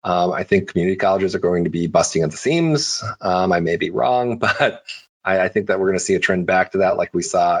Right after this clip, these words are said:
in, um, during the housing bubble and things like that back in oh seven, oh eight, oh nine.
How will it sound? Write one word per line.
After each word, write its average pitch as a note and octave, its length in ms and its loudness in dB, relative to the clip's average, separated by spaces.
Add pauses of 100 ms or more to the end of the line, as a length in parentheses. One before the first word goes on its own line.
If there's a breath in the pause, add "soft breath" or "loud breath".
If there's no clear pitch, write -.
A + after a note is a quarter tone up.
in, E2+ 520 0 (100)
um, - 400 -2 (140)
during E2+ 180 2
the D#2+ 60 -4
housing A2 340 0
bubble G2 300 0
and E2 100 -4
things F#2+ 160 0
like F2+ 120 0
that F#2 220 0
back E2+ 180 0
in E2 100 0
oh E2+ 100 0
seven, E2 300 0
oh E2+ 100 2
eight, E2 140 2
oh D#2+ 80 0
nine. F2+ 480 0